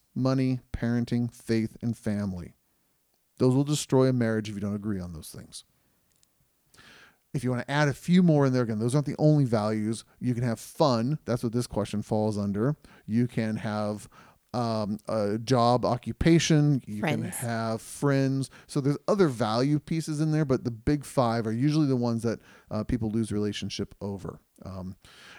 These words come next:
Speaker 1: and this question falls into that category of we have differing values.
Speaker 2: Values.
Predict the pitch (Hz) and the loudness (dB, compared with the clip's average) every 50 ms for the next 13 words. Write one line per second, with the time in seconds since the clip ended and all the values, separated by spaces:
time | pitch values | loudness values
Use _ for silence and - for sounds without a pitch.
0 | - _ 131 127 120 117 113 - - 123 117 113 110 113 117 139 143 131 - - | -12 _ -8 -6 -6 -6 -8 -10 -12 -16 -16 -14 -12 -6 -2 0 0 0 -2 -4
1 | - - 139 131 113 - - - 110 104 104 104 - - - - 127 120 113 117 | -4 -2 -2 -2 -2 -4 -6 -6 -4 -6 -6 -8 -10 -14 -4 -2 0 2 2 0
2 | 107 113 110 110 107 107 107 - - - 120 110 110 110 95 101 107 104 101 98 | 0 -2 -4 -4 -4 -4 -6 -8 -6 -6 -4 -4 -4 -4 -4 -4 -4 -4 -4 -4
3 | 101 - - 110 110 98 104 110 104 110 107 98 - _ 123 123 - 131 131 123 | -6 -6 -6 -6 -6 -4 -6 -6 -6 -6 -8 -10 -8 _ -8 -8 -4 -2 -2 -2
4 | 120 120 110 104 92 98 107 95 95 - 143 139 - 147 143 143 143 151 165 165 | 0 -2 -4 -6 -8 -8 -6 -4 -2 -2 -2 -2 -2 -2 -4 -4 -4 -4 -6 -6
5 | - - - | -6 -6 -8